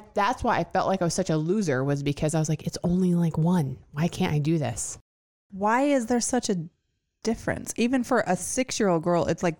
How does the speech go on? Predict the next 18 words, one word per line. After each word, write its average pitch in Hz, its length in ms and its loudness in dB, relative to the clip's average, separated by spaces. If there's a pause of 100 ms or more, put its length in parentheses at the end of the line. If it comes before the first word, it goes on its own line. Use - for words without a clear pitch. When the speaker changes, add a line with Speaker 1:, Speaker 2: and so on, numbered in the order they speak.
(160)
Speaker 2:
the 190 80 0
highest 233 540 2
is 185 100 0
an 185 80 2
eleven-year-old 180 640 2
girl 170 260 2
can 170 180 -4
do 160 120 0
three. - 400 -2 (360)
Speaker 1:
Yeah. 180 240 0 (200)
It's 214 180 -2
an - 100 -2
upper 185 260 0
body 170 480 0
strength 156 500 -2
situation. 160 920 0 (380)
I 196 80 0
mean, 185 360 2